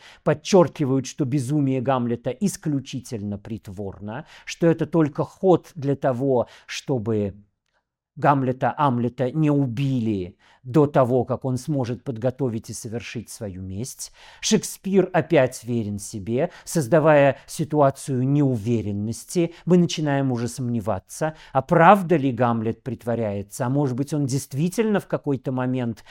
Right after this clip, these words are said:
перешел границу здравого рассудка. Но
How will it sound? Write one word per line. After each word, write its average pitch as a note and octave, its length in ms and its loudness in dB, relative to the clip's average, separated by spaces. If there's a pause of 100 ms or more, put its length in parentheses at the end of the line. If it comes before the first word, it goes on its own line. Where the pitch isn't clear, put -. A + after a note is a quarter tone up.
(120)
перешел C#3 600 0
границу A2+ 760 -2 (160)
здравого A2+ 580 0
рассудка. C3 720 -8 (260)
Но E3+ 560 6